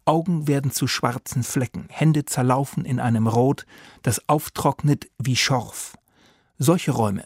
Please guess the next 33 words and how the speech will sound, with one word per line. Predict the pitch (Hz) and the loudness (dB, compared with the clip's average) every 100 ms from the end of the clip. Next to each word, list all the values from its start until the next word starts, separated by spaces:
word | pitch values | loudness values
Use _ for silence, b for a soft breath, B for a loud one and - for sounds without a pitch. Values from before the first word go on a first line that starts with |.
| _ | _
solche | - 139 175 - | 0 2 2 -2
Körper | 175 - 131 107 - - B B - | -6 0 0 0 -6 -10 B B -2
werden | 120 117 | 0 2
Künstler | - 165 - 131 | 2 0 2 0
wie | 127 | 2
Mark | 113 110 127 | 2 0 0
Roscoe | 160 - - 107 | 0 0 -4 -8
oder | - 117 | -6 -6
Francis | 113 - 113 107 - | -4 -2 -2 -4 -2
Bacon | 123 131 135 127 b b b | -2 0 -2 -4 b b b
erst | 123 - - | -6 -4 2
nach | 139 143 | 2 2
dem | - 104 101 | -4 -6 -6
Krieg | - 104 - | -8 -6 -2
malen, | 104 95 95 - b b _ | 0 0 -4 -12 b b _
wenn | 131 135 135 | 0 2 0
überhaupt | - 135 117 - 156 - - | -2 0 2 2 0 -2 -6
einer | 110 98 92 | -4 -2 -4
von | - - 98 | -6 -8 -8
ihnen, | 113 104 98 - _ _ _ _ _ | -8 -8 -10 -16 _ _ _ _ _
urteilt | 156 156 151 139 - | 0 2 0 -4 -4
Katrin | - - 113 | -6 -2 0
Lorch | 117 113 123 - | 0 -2 -6 -6
in | 123 | -4
der | 123 | -4
S | 123 - | -6 -8
Z. | - - - - _ B B B B B _ | -10 -14 -20 -20 _ B B B B B _
Auch | 127 131 | -2 0
eine | 143 147 | -2 -2
starke | - 151 - | -2 -4 -4
Frau, | - 143 156 180 b b b - | -4 -2 -2 -4 b b b -2
die | 127 | 0
Britin | 131 156 151 | 2 2 0